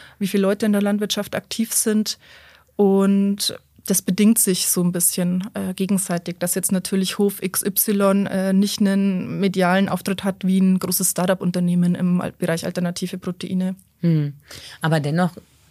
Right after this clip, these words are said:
Speaker 2: haben wir ja alle vor wenigen Jahren gesehen, dass die Landwirtinnen und Landwirte, wenn sie wollen,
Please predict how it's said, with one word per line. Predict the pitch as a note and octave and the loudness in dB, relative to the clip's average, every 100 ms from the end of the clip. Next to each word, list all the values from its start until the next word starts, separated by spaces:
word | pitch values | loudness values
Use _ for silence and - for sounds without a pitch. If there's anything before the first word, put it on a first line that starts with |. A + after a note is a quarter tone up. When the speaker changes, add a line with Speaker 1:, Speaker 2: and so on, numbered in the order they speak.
| - | -10
Speaker 2:
haben | C#3 D#3+ D3+ | -4 -2 0
wir | C3+ | -2
ja | C3 | -2
alle | C#3+ F#3+ G3 | 0 0 -2
vor | - D3+ | -2 -2
wenigen | D3 D#3 D#3 | 0 0 0
Jahren | C3+ C3+ C3+ | 0 0 -2
gesehen, | C3 C#3 E3 | -2 -2 -2
dass | D#3 | -2
die | - | -4
Landwirtinnen | C3 C3 D3+ D3 D3 C#3 | -2 -2 -2 -4 -4 -4
und | C3+ | -2
Landwirte, | B2 B2+ E3 D#3+ | -2 -2 -2 -2
wenn | C#3 C3 | -2 -2
sie | B2 | -2
wollen, | B2+ B2 F3 G3+ | 0 2 2 -2